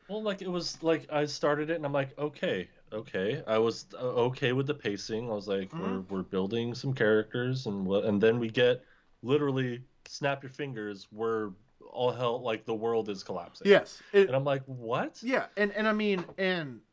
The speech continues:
Speaker 2: to be honest, Devin, why is it set in the eighties?
Speaker 1: I don't know.
Speaker 2: There's no reason for it to be set in the eighties. Like, I was, like, Devin and I loved the eighties.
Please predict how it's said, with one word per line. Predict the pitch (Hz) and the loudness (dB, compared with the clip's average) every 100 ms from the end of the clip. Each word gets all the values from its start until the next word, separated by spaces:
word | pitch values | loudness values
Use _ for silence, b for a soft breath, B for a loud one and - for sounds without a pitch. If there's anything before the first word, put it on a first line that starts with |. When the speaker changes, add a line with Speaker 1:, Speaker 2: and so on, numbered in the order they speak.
| _ | _
Speaker 2:
to | - 208 | -10 -4
be | 190 | 0
honest, | 151 190 202 | 0 0 -2
Devin, | 214 214 240 240 - _ _ _ _ - 104 101 | -4 -2 -4 -8 -14 _ _ _ _ -20 -14 0
why | 143 214 269 | 6 6 6
is | 240 240 | 2 0
it | 254 | -4
set | - 240 220 | -4 -4 0
in | 208 | 2
the | 202 | 6
eighties? | 202 180 - - - _ _ _ _ _ _ _ _ - | 6 4 -4 -12 -20 _ _ _ _ _ _ _ _ -6
Speaker 1:
I | |
don't | 180 208 | -4 0
know. | 185 226 285 151 185 | 4 4 4 4 6
Speaker 2:
There's | 262 190 | 6 4
no | 202 233 262 269 | 8 10 10 6
reason | 226 226 254 202 233 196 | 4 4 4 4 2 4
for | 226 | 2
it | 226 | 2
to | |
be | 202 | -4
set | 180 - 220 | -4 -2 -2
in | |
the | 220 185 | -2 4
eighties. | 208 240 185 170 | 4 6 0 2
Like, | - | 6
I | 247 | 6
was, | 254 226 | 6 0
like, | 196 170 131 | 0 0 4
Devin | 247 254 | 4 4
and | 240 | 2
I | 226 | 2
loved | 143 135 180 202 170 | 0 0 6 6 4
the | 156 175 | -4 -2
eighties. | 170 202 156 - - | 0 0 -2 -8 -20